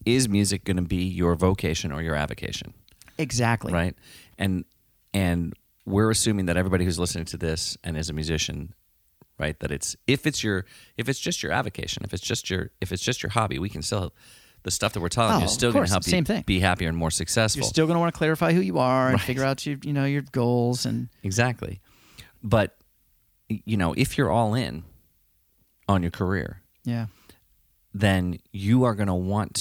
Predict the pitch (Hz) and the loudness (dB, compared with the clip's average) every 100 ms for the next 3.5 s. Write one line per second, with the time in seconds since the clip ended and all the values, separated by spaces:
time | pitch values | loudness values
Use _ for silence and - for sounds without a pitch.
0 | 101 87 82 - - _ _ _ _ _ | -2 -2 -2 -6 -16 _ _ _ _ _
1 | _ - 95 - 127 131 117 95 85 85 | _ -4 -2 2 2 4 2 2 -2 -6
2 | 92 - _ - _ _ 101 101 123 - | -10 -14 _ -20 _ _ 2 4 2 -4
3 | - 90 78 69 98 | -4 -2 -2 -4 -10